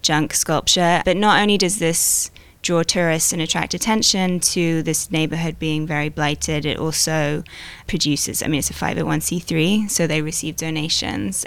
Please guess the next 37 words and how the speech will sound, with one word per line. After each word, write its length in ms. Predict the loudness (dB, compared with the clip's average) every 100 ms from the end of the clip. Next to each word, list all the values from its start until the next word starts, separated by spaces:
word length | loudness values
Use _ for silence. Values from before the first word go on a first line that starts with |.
| -6
and 520 | -6 -4 -4 -4 -8 -10 -16 -16 -6
they 160 | -2 0
run 380 | 2 2 2
a 60 | 0
bunch 400 | -2 -2 0 -2
of 260 | -2 -8 -4
art 260 | 0 0
education 640 | 0 -4 -4 -2 0 0 -2
projects 680 | -6 -4 0 0 -2 -4 -4
for 260 | -2 -4
people 540 | -2 -6 -4 -2 0 -2
in 180 | -2 0
the 120 | 0
area. 720 | 2 4 4 4 4 2 -2 -10 -18 -18 -4
Um, 160 | 0 2
it's 160 | 0
been 200 | 4 4
pretty 380 | 4 4 4 4
contentious. 800 | 2 0 0 0 0 0 -2 -2
I 60 |
mean, 180 | 0 0
people 720 | 0 -6 -2 0 2 2 0 0
in 180 | 0
the 60 | 0
surrounding 440 | 0 0 -2 -2
neighborhoods 840 | -2 -2 -4 -6 -6 -6 -4 -4 -6 -16 -20 -20 -10
have 840 | -2 2 2 0 -4 -10 -10 -10 -6
reacted 920 | 0 2 2 0 -2 0 0 -2 -2
not 280 | 0 2 0
always 240 | 0 -2
positively. 680 | -2 -2 -2 -2 -2 0 4
I 80 | 4
know 240 | 4 4
that 180 | 2 -2
there's 180 | -4 -2
been 400 | -2 0 -2 -4
some 300 | -6 -6